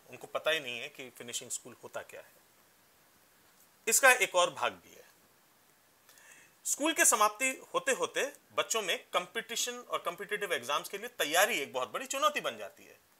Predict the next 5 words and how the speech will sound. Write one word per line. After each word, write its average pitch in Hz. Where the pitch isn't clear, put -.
जिसको 220
आसान 233
करने 220
के 226
लिए 220